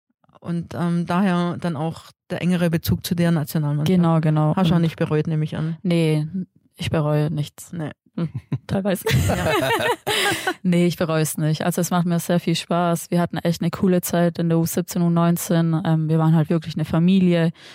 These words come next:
Speaker 2: Und ja, in der A-Nation macht's jetzt auch mega viel Spaß.
Speaker 1: Mhm.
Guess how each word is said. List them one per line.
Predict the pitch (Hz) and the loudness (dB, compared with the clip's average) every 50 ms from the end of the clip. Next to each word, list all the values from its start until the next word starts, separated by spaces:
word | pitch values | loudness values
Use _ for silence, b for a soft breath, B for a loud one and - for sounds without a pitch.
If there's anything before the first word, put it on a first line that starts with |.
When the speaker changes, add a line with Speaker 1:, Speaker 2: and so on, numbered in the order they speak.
| B B B B B B _ | B B B B B B _
Speaker 2:
Und | - 165 160 160 156 156 151 151 147 - - - - - - | -4 -2 0 2 2 0 0 -2 -4 -6 -8 -12 -12 -8 -4
ja, | - 147 147 151 151 151 147 | -2 0 2 2 2 2 2
in | 151 151 | 2 2
der | 147 147 - - | 0 0 -2 -2
A-Nation | - 151 151 151 151 - - - - - - - | 0 0 2 2 0 0 -2 -2 0 0 0 0
macht's | 156 147 151 - - | 0 0 0 -2 -2
jetzt | - 143 147 - - | -2 -2 -2 -2 -2
auch | 151 151 156 | -2 -2 -2
mega | 160 147 147 160 151 | -2 -2 -2 -2 -2
viel | - - 160 | -2 -2 -4
Spaß. | - - - - - 156 156 - | -4 -4 -4 -2 -2 -2 -2 -2
Speaker 1:
Mhm. | 165 160 165 175 | -4 -6 -6 -6